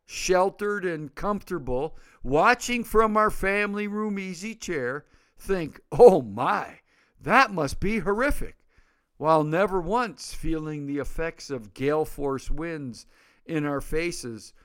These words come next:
or smelling the smoke of a burning forest in our nostrils. Luke's desire is indeed for us to feel the wind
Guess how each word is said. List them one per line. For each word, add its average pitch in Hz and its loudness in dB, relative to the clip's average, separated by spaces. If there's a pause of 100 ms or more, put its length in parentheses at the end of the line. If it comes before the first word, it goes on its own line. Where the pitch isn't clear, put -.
(180)
or 139 -2
smelling 160 -4
the 147 -8
smoke 160 -6
of 123 -8
a 123 -2
burning 147 2
forest 135 -6 (380)
in 123 -10
our 117 -8
nostrils. - -10 (680)
Luke's 143 -4
desire 135 -4
is 139 -10
indeed 131 -8
for - -10
us 143 -12
to 147 -10
feel 170 -6
the 151 -6
wind 156 -10